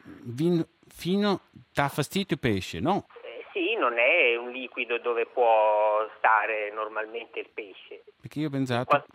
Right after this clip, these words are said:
Speaker 1: fino pesce.
Speaker 2: No, in qualche modo deve sostituire l'acqua e cerchi di prendere con dei recipienti, no?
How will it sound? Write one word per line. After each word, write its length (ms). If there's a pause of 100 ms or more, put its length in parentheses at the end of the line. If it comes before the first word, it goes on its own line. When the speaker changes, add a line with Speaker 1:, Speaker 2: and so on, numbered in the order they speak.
(200)
Speaker 1:
fino 300
pesce. 340
Speaker 2:
No, 60
in 140
qualche 340
modo 540
deve 360
sostituire 680
l'acqua 580
e 240 (220)
cerchi 400
di 200
prendere 460
con 200
dei 180
recipienti, 840
no? 260